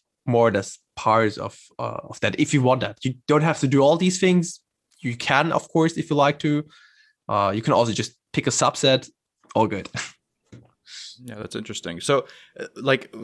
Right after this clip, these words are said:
Speaker 2: for instance, that, uh, Strapi conference, is that something that you kind of did on your own, or is that something that w-, one of the people of the Nuxt team reached out to you and was like, "Hey, can you do this?" Or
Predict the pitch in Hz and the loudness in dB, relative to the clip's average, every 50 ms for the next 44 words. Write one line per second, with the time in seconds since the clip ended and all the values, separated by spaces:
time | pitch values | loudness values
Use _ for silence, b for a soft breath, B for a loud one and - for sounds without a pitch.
0 | 120 - 120 - 151 151 160 170 - 165 151 - - 117 110 110 - - 101 95 | -14 -14 -4 2 2 2 2 2 -2 -4 -4 2 2 2 2 2 2 2 2 2
1 | - - - 101 87 95 - 107 95 - - 85 85 - - 87 85 - - 107 | 0 0 0 2 2 2 2 -2 -4 -4 -4 -4 -4 -4 -4 -4 -4 -4 -6 -2
2 | - 123 127 135 - 165 151 - 156 139 123 98 117 113 - - 123 107 104 95 | 2 2 2 2 2 -2 -4 -2 -2 -4 -2 -4 -4 -6 -4 -2 0 0 0 0
3 | 104 107 101 101 95 92 87 87 - 98 113 131 156 185 196 208 - - 123 110 | 0 0 0 0 0 0 0 0 2 2 4 4 4 2 0 -2 0 2 2 2
4 | 107 107 101 113 113 113 - - 117 - - 107 101 98 95 95 - - - - | 2 2 2 2 0 0 0 -2 -2 -2 -2 -2 0 0 0 -2 -2 -6 -12 -18
5 | - - _ - 110 101 101 - 101 101 107 104 98 98 - - 107 - 98 95 | -20 -18 _ -10 -8 -8 -6 -2 0 2 2 2 2 0 0 -2 -2 0 0 0
6 | 90 85 92 90 90 90 - - - - 104 95 92 85 95 92 87 - - 95 | 0 0 -2 -2 -2 -4 -4 -8 -6 -6 -4 -4 -4 -4 -6 -6 -6 -2 -2 0
7 | 90 92 - - - 87 90 90 87 90 90 85 80 85 - - 82 82 80 - | 0 0 -2 -6 -8 -8 -6 -4 -4 -4 -4 -4 -6 -8 -6 -6 -6 -6 -6 -8
8 | b b b b b - 123 - - 113 110 117 117 101 110 107 98 95 98 101 | b b b b b 0 0 2 2 2 4 2 2 2 0 0 2 4 2 2
9 | 104 - - 98 92 90 87 87 87 - | 2 0 -2 -2 0 0 0 -2 -4 -6